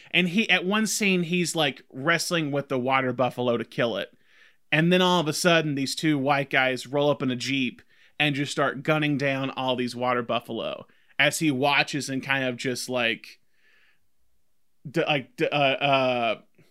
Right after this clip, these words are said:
I guess, I mean, he's depressed by it, and he's seeing kind of, like, nature being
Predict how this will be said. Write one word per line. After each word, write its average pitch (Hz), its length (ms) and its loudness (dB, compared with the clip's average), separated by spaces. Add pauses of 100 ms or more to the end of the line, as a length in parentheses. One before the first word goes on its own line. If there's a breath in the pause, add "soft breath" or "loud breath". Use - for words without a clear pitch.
(760 soft breath)
I - 80 -16
guess, - 400 -8
I 135 60 -14
mean, 131 180 -4
he's 143 220 -4
depressed 180 560 -2
by 120 280 0
it, 120 100 -2
and 139 100 -2
he's 131 140 -6
seeing 160 280 -2
kind 143 200 0
of, 127 80 -6
like, 123 120 -2
nature 131 520 -2
being 120 420 -4